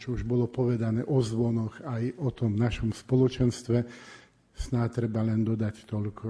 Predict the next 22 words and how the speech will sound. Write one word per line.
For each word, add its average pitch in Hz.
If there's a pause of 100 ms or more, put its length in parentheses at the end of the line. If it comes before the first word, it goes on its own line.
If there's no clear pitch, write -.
(120)
že 104 (480)
máme 117
predstúpiť 123
pred 113
Božiu 107
tvár, 101 (360)
máme 107
počúvať 117
jeho 104
slova 98 (560)
a 135 (240)
osobne 127
sa -
stretnúť 127
s -
Kristom 113
v 107
Eucharistii. 107 (320)
Preto 117
na 113 (400)
toto 131
slávenie 110